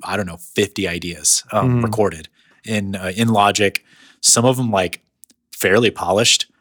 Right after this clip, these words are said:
Speaker 1: um, some of 'em just, like, scratch, but, like, tons of ideas and none of 'em are finished. Um,
Speaker 2: Yeah.
Speaker 1: so, like, the fact that these guys, like the dude from Filter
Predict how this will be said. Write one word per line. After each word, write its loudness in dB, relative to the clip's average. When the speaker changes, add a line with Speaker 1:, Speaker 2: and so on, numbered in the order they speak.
Speaker 1:
um, 0
some 2
of 0
'em -10
just, 2
like, -4
scratch, 0
but, -6
like, -16
tons 2
of -2
ideas 0
and -6
none 0
of -4
'em -12
are -18
finished. -6
Um, -6
Speaker 2:
Yeah. 0
Speaker 1:
so, 2
like, -4
the 2
fact 2
that 0
these 0
guys, 2
like -4
the -2
dude -4
from -8
Filter -4